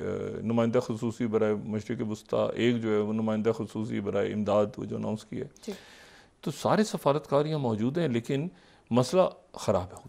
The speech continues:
Speaker 1: गया है।
Speaker 2: हाँ।
Speaker 1: अच्छा, दो तीन, दो, और इतना ख़राब हो गया है कि कल जो है, जब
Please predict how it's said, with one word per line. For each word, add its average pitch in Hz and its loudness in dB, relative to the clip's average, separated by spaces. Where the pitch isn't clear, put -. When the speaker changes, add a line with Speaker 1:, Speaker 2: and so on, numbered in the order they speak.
Speaker 1:
गया - -16
है। 214 -14
Speaker 2:
हाँ। 208 -16
Speaker 1:
अच्छा, 190 0
दो 151 10
तीन, 220 4
दो, 143 10
और 214 6
इतना 233 4
ख़राब 185 6
हो 131 4
गया 107 2
है - -2
कि 175 4
कल 190 6
जो 202 6
है, 135 4
जब 151 2